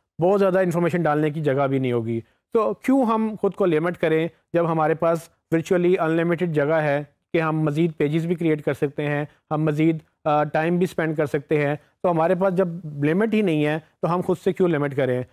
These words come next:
So being a marketer, being a digital marketer,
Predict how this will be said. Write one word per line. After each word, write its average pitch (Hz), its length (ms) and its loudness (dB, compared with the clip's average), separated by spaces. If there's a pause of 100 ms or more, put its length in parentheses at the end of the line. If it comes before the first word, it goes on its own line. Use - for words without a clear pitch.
(220)
So 196 100 0
being 254 320 2
a 240 120 0
marketer, 175 520 2 (300)
being 196 420 2
a - 20 -2
digital 196 420 2
marketer, 156 560 2